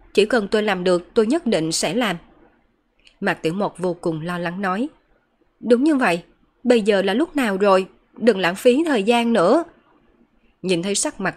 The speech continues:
trắng bệch của Đường Nham, Lưu Tiểu Nhiên đau lòng không ngớt. Được rồi, Tiểu Nhiên, hiện nay thời gian còn sớm,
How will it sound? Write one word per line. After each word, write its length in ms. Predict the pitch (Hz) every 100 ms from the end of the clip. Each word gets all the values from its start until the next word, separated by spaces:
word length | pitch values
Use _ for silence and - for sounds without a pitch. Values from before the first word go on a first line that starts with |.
| _
trắng 240 | 185 190
bệch 200 | 240 -
của 120 | - 156
Đường 240 | 185 160
Nham, 280 | 180 180 165
Lưu 200 | 190 196 180
Tiểu 120 | 175 170
Nhiên 260 | 196 175
đau 160 | 170 165
lòng 240 | 170 151
không 240 | 143 185 175
ngớt. 160 | 214 277 _ _ _ _ _ _ _ _ _ _ _ _ _ _ _ _ -
Được 140 | 160
rồi, 240 | 156 156 156 -
Tiểu 120 | 151
Nhiên, 300 | 196 180 175 147 _ _
hiện 220 | 170 151
nay 260 | 175 175 165
thời 200 | 170 151
gian 200 | 175 165
còn 180 | 151
sớm, 320 | 143 185 190